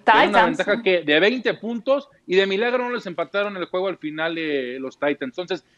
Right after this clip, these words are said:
Speaker 1: tienen que ser mucho más constantes. No van, no es la, no, no es la misma ofensiva que Tennessee, no es la misma ofensiva que Filadelfia,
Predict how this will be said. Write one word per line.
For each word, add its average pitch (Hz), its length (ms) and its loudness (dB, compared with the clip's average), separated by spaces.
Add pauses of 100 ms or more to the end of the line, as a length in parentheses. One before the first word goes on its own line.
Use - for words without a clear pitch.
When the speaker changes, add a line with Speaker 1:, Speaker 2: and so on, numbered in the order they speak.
(180)
Speaker 1:
tienen 311 420 4
que 220 160 2
ser 262 240 2
mucho 240 300 -2
más 220 240 -2
constantes. 190 560 -2
No 214 160 -2
van, 240 260 -2
no 220 80 0
es 240 80 2
la, 226 380 0
no, 208 180 -4
no 196 260 -4
es 233 140 0
la 226 100 0
misma 220 380 -2 (160)
ofensiva 165 580 -2
que 165 120 -4
Tennessee, 160 400 -4
no 220 80 -4
es 220 60 -2
la 214 60 0
misma 208 220 -2
ofensiva 190 640 2
que 147 100 -6
Filadelfia, 175 680 4